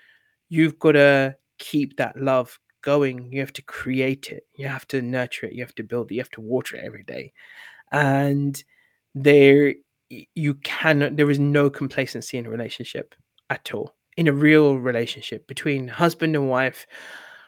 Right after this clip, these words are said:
husband and husband, wife and wife, doesn't matter. I'm, I'm just using those words 'cause I'm heterosexual, but it doesn't really matter. Whatever concept,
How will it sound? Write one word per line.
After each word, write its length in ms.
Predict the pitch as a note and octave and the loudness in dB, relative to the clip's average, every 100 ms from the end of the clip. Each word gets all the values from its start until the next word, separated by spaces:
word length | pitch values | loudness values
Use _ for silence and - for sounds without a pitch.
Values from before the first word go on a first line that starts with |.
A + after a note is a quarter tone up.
| _ | _
husband 400 | - E3+ F3 E3+ | 6 6 8 4
and 80 | D#3 | 6
husband, 400 | D#3 D3+ D#3 D3 | 6 6 4 2
wife 260 | C#3 C#3 C#3 | 2 2 0
and 100 | B2+ | -2
wife, 200 | B2+ - | -4 -2
doesn't 220 | C#3+ C3+ | -2 0
matter. 180 | B2 A2+ | -4 -4
I'm, 240 | A2 D3 A#2+ | -8 -8 -4
I'm 300 | C#3 C3+ C3+ | -4 -4 -8
just 320 | - C3+ - | -8 -8 -6
using 280 | D#3 C#3 C#3 | -2 -2 0
those 180 | C3 B2+ | -2 -2
words 240 | C3 B2+ - | -2 -2 -4
'cause 300 | - B2 C3+ | -6 -4 -2
I'm 140 | D3 | -2
heterosexual, 520 | B2 A#2+ - F#2+ - | -4 -8 -8 -10 -8
but 60 | C3 | -6
it 60 | |
doesn't 160 | D#3+ E3+ | -2 0
really 120 | D#3 | 0
matter. 280 | D3 C3+ - | 0 -2 -4
Whatever 360 | B2+ B2 D3 C#3 | -2 0 2 -2
concept, 680 | - D3 C#3 - F2+ - | -2 -4 -4 -4 -6 -6